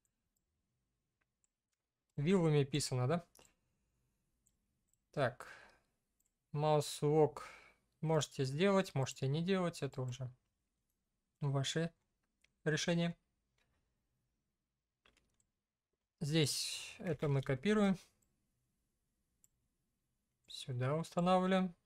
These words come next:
Здесь мы убираем курсор. И сюда тоже прописываем set input, м, mod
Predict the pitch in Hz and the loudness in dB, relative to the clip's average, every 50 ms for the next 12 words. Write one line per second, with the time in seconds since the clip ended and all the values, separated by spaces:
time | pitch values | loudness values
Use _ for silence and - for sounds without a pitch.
0 | _ - - 135 147 170 - - - 147 143 139 135 139 135 143 143 143 151 156 | _ -8 -6 -4 -2 -2 -2 0 0 2 2 4 4 4 4 4 4 2 2 -2
1 | - _ _ _ _ _ - 175 170 - - 208 196 202 202 208 _ _ _ _ | -4 _ _ _ _ _ -4 -4 -2 0 4 4 4 4 4 0 _ _ _ _
2 | _ _ _ _ _ _ _ _ _ _ _ _ _ _ _ _ _ _ _ _ | _ _ _ _ _ _ _ _ _ _ _ _ _ _ _ _ _ _ _ _
3 | _ _ _ _ _ _ _ _ - 156 160 185 185 185 185 185 175 170 - - | _ _ _ _ _ _ _ _ -8 -6 -4 -2 -2 0 0 0 -2 -4 -6 -8
4 | - - - 151 139 151 165 170 160 151 - - 147 139 131 135 135 131 - _ | -10 -6 -4 0 2 4 4 4 4 2 0 -2 -2 0 0 0 -2 -4 -6 _
5 | - 135 131 123 131 - 175 - - - - 170 170 170 - _ _ _ _ _ | -6 -6 -6 -4 -4 -6 -6 -6 -6 -4 -4 -2 -2 -2 -4 _ _ _ _ _
6 | _ - - - - 139 135 - - - - - - _ _ _ _ _ _ _ | _ -18 -14 -6 -4 -4 -4 -4 -10 -20 -20 -20 -20 _ _ _ _ _ _ _
7 | _ _ _ _ _ _ _ _ _ _ _ _ _ _ _ _ _ _ _ _ | _ _ _ _ _ _ _ _ _ _ _ _ _ _ _ _ _ _ _ _
8 | _ _ _ _ _ _ _ _ _ _ _ _ _ _ _ _ _ _ _ _ | _ _ _ _ _ _ _ _ _ _ _ _ _ _ _ _ _ _ _ _
9 | _ _ _ _ _ _ _ _ _ _ _ _ _ _ _ - - _ _ _ | _ _ _ _ _ _ _ _ _ _ _ _ _ _ _ -20 -20 _ _ _
10 | _ _ _ _ _ _ _ _ _ _ _ _ _ _ _ _ _ _ - - | _ _ _ _ _ _ _ _ _ _ _ _ _ _ _ _ _ _ -8 -4
11 | 175 185 190 - - 190 185 185 - - - - - - - - - - - - | -2 -2 -2 -2 -2 -2 -2 -2 -4 -8 -12 -12 -10 -12 -12 -14 -16 -18 -20 -20
12 | - _ _ _ _ _ _ _ _ _ _ _ _ _ _ _ _ _ _ _ | -20 _ _ _ _ _ _ _ _ _ _ _ _ _ _ _ _ _ _ _
13 | - - 147 139 139 135 135 139 135 135 139 139 - 170 151 147 160 175 175 175 | -8 -4 -2 0 0 2 0 0 0 -2 -2 -4 -4 -4 0 4 6 6 4 4